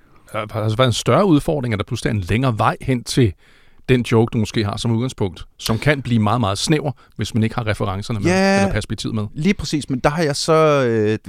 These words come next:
Speaker 2: der lærte jeg i virkeligheden lektien ved at se Jakob Svendsen.
Speaker 1: Mhm.
Speaker 2: Øh, som, hvis man ikke kender Jakob Svendsen, så skal man lige lære Jakob Svendsen at kende. Øh, som er den, den, øh, vores kristne komiker.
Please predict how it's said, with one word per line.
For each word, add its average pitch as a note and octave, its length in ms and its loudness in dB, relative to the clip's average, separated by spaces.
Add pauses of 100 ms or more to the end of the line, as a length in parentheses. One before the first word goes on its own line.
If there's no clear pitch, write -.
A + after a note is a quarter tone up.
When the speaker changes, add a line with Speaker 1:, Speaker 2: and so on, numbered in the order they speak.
(200)
Speaker 2:
der D3+ 60 4
lærte D3 220 2
jeg C#3 80 2
i - 20 -4
virkeligheden B2 300 0
lektien G#2 340 -2
ved G2+ 60 -2
at - 100 -6
se A#2 120 -2 (120)
Jakob - 240 -6
Svendsen. - 360 -8 (560)
Speaker 1:
Mhm. G#2 160 0
Speaker 2:
Øh, F#2 420 4
som, F#2 240 0
hvis F#2 220 -4
man G2+ 100 2
ikke G#2 100 0
kender G#2+ 200 2
Jakob F2 200 -4
Svendsen, G#2+ 300 -4
så G#2 120 -2
skal - 120 -4
man F2+ 120 0
lige F#2 140 0
lære E2+ 180 2
Jakob D2+ 200 -4
Svendsen - 280 -6
at F2 60 -2
kende. F#2+ 200 -2 (480)
Øh, F#2 320 4
som G2 180 0
er F2 160 2
den, F2+ 460 0
den, E2+ 340 -2
øh, - 640 -8
vores F#2 160 2
kristne - 340 -2
komiker. B2+ 360 0